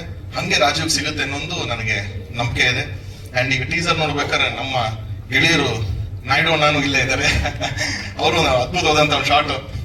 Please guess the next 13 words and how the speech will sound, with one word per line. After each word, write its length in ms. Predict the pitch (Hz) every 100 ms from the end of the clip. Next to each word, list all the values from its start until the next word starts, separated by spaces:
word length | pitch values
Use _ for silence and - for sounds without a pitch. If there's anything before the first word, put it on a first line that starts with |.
| - - - - - - - -
ನಾ 120 | 156
ತುಂಬಾ 280 | 165 - 175
ಚೆನ್ನಾಗಿ 280 | 165 151 156
ಕಾಣಿಸ್ತಾ 240 | 151 147
ಇದ್ದೀರಾ, 540 | 143 139 156 156 - -
ನೋಡೋಣ 240 | 139 151
ಮುಂದೆ 220 | 139 147 -
ನಾವು 260 | 143 160
ಉಪಯೋಗಿಸ್ಕೊಳ್ಳೋಕೆ 500 | 151 151 151 147 139
ಒಂದು 100 | 135
ಅವಕಾಶ 240 | 127 143 -
ಸಿಗ್ಲಿ 360 | 139 139 143
ನಿಮ್ಮನ್ನ. 300 | - - 131